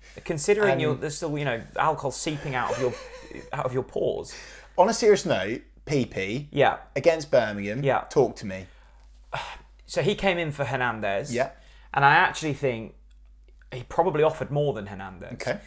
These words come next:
Speaker 1: I think they're very similar on the ball. Um, I just think P P, <laughs> P P,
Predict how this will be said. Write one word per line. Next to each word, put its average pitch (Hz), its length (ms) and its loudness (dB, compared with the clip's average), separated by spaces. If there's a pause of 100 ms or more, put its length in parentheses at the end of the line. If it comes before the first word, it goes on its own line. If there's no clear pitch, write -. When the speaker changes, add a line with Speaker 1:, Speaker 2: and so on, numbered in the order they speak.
(340)
Speaker 1:
I 143 60 0
think 170 360 -2
they're 147 120 4
very 147 240 4
similar 131 840 0 (640)
on 143 260 6
the 123 60 0
ball. 117 600 2 (560)
Um, 123 600 0 (120)
I 120 100 -6
just 143 560 -4
think 120 500 -4 (260)
P 139 200 -4
P, 123 600 -8 (520)
<laughs> - 0 - (500)
P - 300 -12
P, - 60 -20